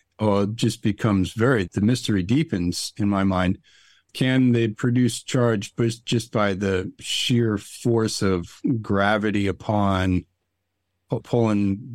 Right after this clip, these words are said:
one stone or one brick into another and compressing them? I believe so. I have open right now a, <clears throat> an article from science direct dot com, and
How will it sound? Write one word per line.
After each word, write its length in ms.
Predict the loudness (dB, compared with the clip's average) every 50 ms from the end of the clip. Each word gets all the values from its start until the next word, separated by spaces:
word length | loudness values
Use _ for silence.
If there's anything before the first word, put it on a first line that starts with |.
| -10 -6
one 320 | -4 0 0 2 2 2
stone 460 | 0 -2 -4 -2 0 0 2 2 2
or 80 | 2 2
one 200 | 2 0 0 0
brick 260 | 0 0 -2 0 0
into 300 | -2 -2 -2 -2 -2 -2
another 440 | 0 0 0 0 2 2 0 0 0
and 160 | 0 0 0 0
compressing 520 | -2 -4 -2 0 0 0 0 0 0 0
them? 180 | 0 0 -2 0
I 140 | 0 0 0
believe 400 | 0 0 0 2 2 0 0 -2
so. 400 | -2 -2 -2 -2 -2 -4 -6 -4
I 120 | -2 0
have 200 | 2 2 2 2 2
open 340 | 0 0 0 -2 -2 0 0
right 180 | 0 0 0
now 260 | 2 2 2 4 4 2
a, 180 | 2 0 -2 -4 -12
<clears throat> 100 | _ _
an 360 | -10 -6 -4 -4 -2 0 0 2
article 420 | 2 2 2 0 -2 -2 -4 -2
from 220 | 0 0 0 0
science 600 | 0 -2 -2 -2 0 2 2 0 0 -2 -4 -10 -6 -4
direct 540 | -2 -2 0 0 -2 -4 -8 _ -20 -20 _ _ _
dot 320 | -2 -2 -2 -2 -6 -12
com, 500 | -6 -2 -2 0 2 2 2 0 0 -2 _ _ _ _ _ _ _ _ _ _ _ _ _ _ _ _ _ _ _
and 640 | -2 0 0 2 2 2 2 0 0 -2 -2 -4